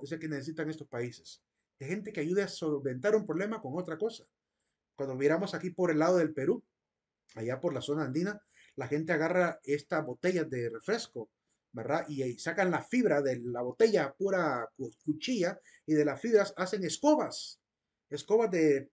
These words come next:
de plástico para barrer las casas y las venden como escobas, como hacen todas las industrias, ¿verdad? Una escoba con una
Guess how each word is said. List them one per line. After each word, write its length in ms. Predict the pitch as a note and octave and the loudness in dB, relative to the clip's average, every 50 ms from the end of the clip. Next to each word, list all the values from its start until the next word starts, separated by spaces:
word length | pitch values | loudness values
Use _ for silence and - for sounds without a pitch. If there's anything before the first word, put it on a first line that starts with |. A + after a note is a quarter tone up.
| _ - | _ -4
de 120 | D3+ D3 | -4 -4
plástico 500 | D3+ A3+ C4 - - - G#3 E3 F#3 F3 | -2 -2 -4 -4 -2 -4 -4 -4 -4 -2
para 140 | E3+ D3+ C#3+ | -2 -2 0
barrer 260 | C#3+ C#3 C#3+ F#3 A3 | -2 -2 -2 -2 -2
las 160 | - G#3 - | -4 -4 -6
casas 320 | - B3+ C4+ C4+ G#3+ - F3+ | -6 -6 -6 -6 -6 -4 -4
y 40 | |
las 140 | D3 C3+ B2+ | -4 -4 -4
venden 240 | C3+ F#3+ A3+ B3 B3+ | -4 -6 -4 -4 -6
como 160 | A#3+ G#3+ F3 | -6 -6 -8
escobas, 400 | - - - G3 A#3 B3+ B3+ - _ _ _ _ _ - | -8 -8 -4 -4 -4 -4 -4 -8 _ _ _ _ _ -10
como 120 | - D#3 F3 | -6 -4 -4
hacen 220 | G#3 - A#3+ F#3+ | -4 -4 -4 -4
todas 140 | A#3+ A#3+ A#3+ | -2 -2 -2
las 120 | A#3 - | -2 -4
industrias, 600 | G3+ F#3+ C#4 C#4 - - D#3 A2+ - - - _ _ _ _ _ _ _ _ _ _ _ | -6 -6 -6 -6 -4 -4 -4 -4 -4 -10 -20 _ _ _ _ _ _ _ _ _ _ _
¿verdad? 240 | - A#2+ C#3 F#3 F#3 - | -10 -8 -8 -6 -6 -4
Una 140 | E3+ G3 F3 | -6 -6 -4
escoba 300 | - - G#3 G#3 G#3 - | -2 0 0 0 0 0
con 140 | F3+ F#3 | 0 0
una 280 | G3+ G3 F#3+ F3 D#3 D3 | 0 2 0 0 -2 -4